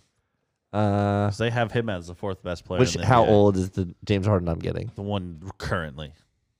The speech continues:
Speaker 1: No.
Speaker 2: I, you don't trade James Harden for James Harden.
Speaker 1: <laughs>
Speaker 2: All right.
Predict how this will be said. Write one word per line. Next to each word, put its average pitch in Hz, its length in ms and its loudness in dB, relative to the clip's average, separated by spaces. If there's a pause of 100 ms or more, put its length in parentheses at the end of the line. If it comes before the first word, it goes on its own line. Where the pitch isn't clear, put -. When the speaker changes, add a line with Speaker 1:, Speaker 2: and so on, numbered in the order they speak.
(600)
Speaker 1:
No. - 240 -6 (840)
Speaker 2:
I, 98 60 -14 (540)
you 98 80 -8
don't 113 220 -2
trade 123 220 -2
James 110 200 -2
Harden 117 280 -2
for 139 160 0
James 131 240 0
Harden. 147 300 2
Speaker 1:
<laughs> 101 80 0
Speaker 2:
All 127 160 0
right. 143 300 -2